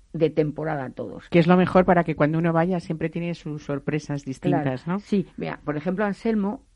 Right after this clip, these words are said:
Speaker 1: nos riñe mucho, ¿no? A, a Anse-, a, a, a mi hijo Alfonso y a mí, "Es que movéis poco la carta".
Speaker 2: <laughs>
Speaker 1: Pero bueno, a ver, Anselmo, ¿qué vamos a mover? Si mira, ahora mismo tenemos alcachofas,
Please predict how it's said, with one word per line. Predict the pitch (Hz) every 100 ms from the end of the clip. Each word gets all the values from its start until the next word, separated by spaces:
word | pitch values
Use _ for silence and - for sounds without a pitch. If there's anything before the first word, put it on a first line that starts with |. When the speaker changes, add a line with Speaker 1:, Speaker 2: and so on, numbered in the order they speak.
| _ -
Speaker 1:
nos | - 139
riñe | 139 170 156
mucho, | 156 156 -
¿no? | 135 185
A, | 123 113 - -
a | 113
Anse-, | 113 - 127
a, | 120 104 98 113
a, | 117 113
a | 117
mi | 113
hijo | 139 139 127
Alfonso | 120 135 -
y | 120
a |
mí, | 127 156
"Es | - 311
que | -
movéis | 220 190 220 202
poco | 208 220 165
la | 147
carta". | - 277 - - -
Speaker 2:
<laughs> | 160 101 151
Speaker 1:
Pero | 151 160
bueno, | 226 202
a | 165
ver, | 160 170
Anselmo, | 160 147 196 170 -
¿qué | 269
vamos | 294 311 294 226
a |
mover? | 175 147 151 - _ _ - -
Si | - 190
mira, | 180 180
ahora | 254 285
mismo | 214 147 147
tenemos | 147 151 120 - _
alcachofas, | 220 226 240 - 147 - -